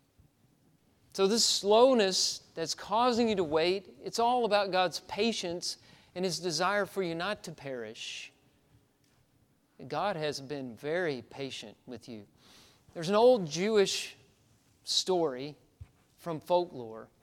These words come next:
about Abraham receiving a, an eighty-year-old man into his tent one night.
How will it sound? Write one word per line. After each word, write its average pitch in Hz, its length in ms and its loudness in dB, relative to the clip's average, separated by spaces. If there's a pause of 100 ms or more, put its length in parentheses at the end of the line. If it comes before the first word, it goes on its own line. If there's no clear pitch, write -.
(680)
about 170 220 0
Abraham 151 720 0 (140)
receiving 175 580 -2
a, 135 140 -6 (400)
an 147 80 -10
eighty-year-old 180 580 2
man 151 320 -6
into 165 280 -8
his - 180 -6
tent 156 320 -10
one 131 180 -12
night. 120 240 -12